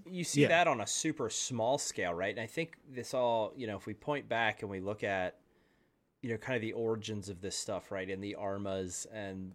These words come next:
Speaker 1: you know, I, I would argue that we saw this kind of spawn out of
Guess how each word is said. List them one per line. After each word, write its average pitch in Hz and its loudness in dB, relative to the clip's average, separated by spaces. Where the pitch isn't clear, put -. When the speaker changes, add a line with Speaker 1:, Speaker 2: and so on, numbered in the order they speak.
Speaker 1:
you 107 -6
know, 92 -2
I, 113 2
I 143 2
would 156 2
argue 98 0
that 92 -2
we 107 -6
saw 107 2
this 110 0
kind 113 -2
of - -4
spawn 110 0
out 101 0
of 92 0